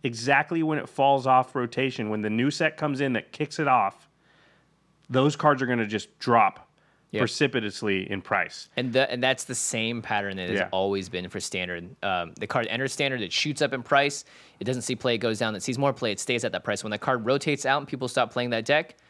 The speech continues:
Speaker 2: they have no reason to buy it anymore. Everyone is out there trying to sell it as fast as they can because they know that they don't have any more need for it. But as Commander players, this is where you go in, and it's the garage sale. This is, like, the perfect chance for you to, like, "Sweet,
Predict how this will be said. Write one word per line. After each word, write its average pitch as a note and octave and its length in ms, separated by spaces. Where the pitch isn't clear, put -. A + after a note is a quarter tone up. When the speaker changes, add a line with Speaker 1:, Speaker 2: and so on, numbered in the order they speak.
Speaker 2:
they D3 100
have E3 140
no E3 80
reason C#3+ 320
to A2+ 60
buy A#2+ 180
it C3 80
anymore. G2 340
Everyone B2+ 320
is A2+ 180
out G#2 180
there A2+ 100
trying G#2+ 300
to G#2 60
sell G#2 300
it F2+ 140
as G2 160
fast A2 320
as G#2 60
they G2 100
can A#2 240
because G2 240
they A2 180
know A2 180
that G2 140
they G2+ 140
don't G2+ 140
have G2 160
any F#2+ 80
more F2 160
need G#2 200
for - 160
it. D#2+ 200
But G2 120
as F#2 140
Commander B2+ 300
players, F#2 340
this A#2 140
is B2+ 80
where A#2+ 160
you A#2 100
go A2 240
in, G#2 80
and F#2 100
it's G#2+ 180
the C3+ 100
garage D3+ 420
sale. - 460
This A2 160
is, C3 100
like, B2+ 140
the A#2 80
perfect C#3 400
chance C3 280
for - 120
you G2+ 60
to, G2 40
like, G2 180
"Sweet, D3+ 400